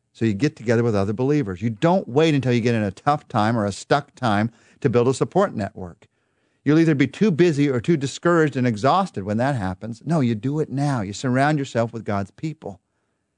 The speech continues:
And then there's a seventh and a final thing you do when you're feeling stuck,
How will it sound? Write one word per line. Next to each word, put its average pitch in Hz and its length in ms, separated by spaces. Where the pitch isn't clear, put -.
And 113 120
then 185 100
there's 170 140
a 147 60
seventh 107 400
and 101 80
a 98 40
final 123 360
thing 98 240
you 95 80
do 92 240
when 104 120
you're 92 100
feeling 90 340
stuck, - 420